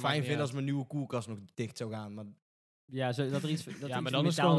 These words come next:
Speaker 2: een ongeluk. Dat
Speaker 3: buiten
Speaker 2: kan al-, dat kan altijd
Speaker 3: Ja,
Speaker 2: gebeuren.
Speaker 3: maar dat, maar voor mij is gewoon van, je vergroot wel die kans als je een feest geeft, dus dan, eh, laat maar
Speaker 1: Ja,
Speaker 3: zitten.
Speaker 1: maar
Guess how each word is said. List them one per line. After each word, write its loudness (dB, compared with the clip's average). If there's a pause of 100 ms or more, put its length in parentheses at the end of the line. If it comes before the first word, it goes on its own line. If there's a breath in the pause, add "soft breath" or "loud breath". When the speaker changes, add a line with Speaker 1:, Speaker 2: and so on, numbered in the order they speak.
Speaker 2:
een 6
ongeluk. 8
Dat 4
Speaker 3:
buiten 2
Speaker 2:
kan 2
al-, 2
dat -4
kan -4
altijd -2
Speaker 3:
Ja, 0
Speaker 2:
gebeuren. -4
Speaker 3:
maar -4
dat, -18
maar -14
voor -10
mij -2
is -8
gewoon -6
van, -6
je -8
vergroot -10
wel -8
die -20
kans -12
als -14
je -16
een -16
feest -12
geeft, -16
dus -20
dan, -16
eh, -18
laat -16
maar -14
Speaker 1:
Ja, -16
Speaker 3:
zitten. -16
Speaker 1:
maar -10